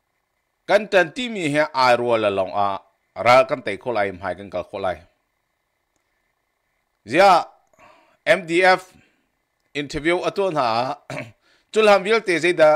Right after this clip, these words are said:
interview anak tu bal na. Zai da an tu aton zai rong a da M D F Andu mi chimtar na kan piak na. Nga lo te. Til di kan tan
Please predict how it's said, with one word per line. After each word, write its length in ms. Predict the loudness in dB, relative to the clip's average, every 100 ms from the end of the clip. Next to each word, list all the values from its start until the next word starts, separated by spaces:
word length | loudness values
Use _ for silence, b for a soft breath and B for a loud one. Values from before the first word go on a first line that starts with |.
| 0
interview 400 | -8 -10 -6 -4
anak 240 | -4 -6 -8
tu 120 | -6
bal 160 | -6 -6
na. 80 | -10 -14 _ _ _ _ _ _ _ _ _ _ _ _ _ _
Zai 160 | -4 -2
da 160 | 2 0
an 160 | 0
tu 80 | -4
aton 480 | -4 -2 -2 -4 -8 -8
zai 160 | -4
rong 160 | -4 -4
a 160 | -2 -2
da 140 | -2 -4
M 180 | -8
D 160 | -8 -4
F 300 | -2 -2 -6 _ _ _ _ _ _ _ _ _ _ _ _ _ -2
Andu 320 | -2 -4 -10
mi 320 | -8 -8 -8 -10
chimtar 360 | -12 -6 -4 -2
na 160 | -4
kan 160 | -6 -10
piak 200 | -10 -12
na. 160 | -14 -20 _ _ _ _ _ -2
Nga 140 | 0 0
lo 100 | -2
te. 220 | 0 2 0 -2 _ _ _ _ _ _ _ _ _ _ _ _ _
Til 240 | -8 -8 -6
di 80 | -8
kan 200 | -6 -8 -4
tan 160 | -6